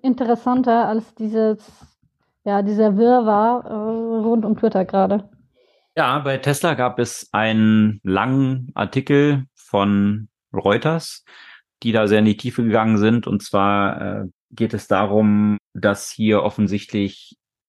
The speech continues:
Speaker 2: Tesla-Fahrerinnen und Fahrer ganz bewusst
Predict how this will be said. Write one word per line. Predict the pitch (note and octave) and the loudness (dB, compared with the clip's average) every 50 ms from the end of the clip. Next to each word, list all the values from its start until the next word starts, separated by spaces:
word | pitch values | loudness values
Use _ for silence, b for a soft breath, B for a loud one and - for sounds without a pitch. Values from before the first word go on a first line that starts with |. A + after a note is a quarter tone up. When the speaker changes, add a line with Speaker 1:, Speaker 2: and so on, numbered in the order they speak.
| _ _ | _ _
Speaker 2:
Tesla-Fahrerinnen | - A2 G#2 - - C3+ B2+ B2 A#2+ A#2 - - - _ _ - - F#2 G#2+ G#2 G#2 A2+ A#2 A2+ | -4 -4 -2 -2 0 0 0 2 0 -2 -4 -8 -12 _ _ -4 -2 -2 0 0 0 0 2 2
und | G2+ G2+ G2 | 0 0 0
Fahrer | - G2+ G2 G2+ G2 G#2 G#2+ G#2+ G#2+ G#2+ A2 G#2+ _ | 0 0 0 0 0 0 0 0 0 -2 -4 -6 _
ganz | - G#2+ A2+ A2+ - | -6 -4 -4 -4 -2
bewusst | - B2 A2+ G#2 A#2 C3 C3+ - - - - - - - | 0 2 2 4 2 2 0 -2 -8 -12 -12 -14 -14 -16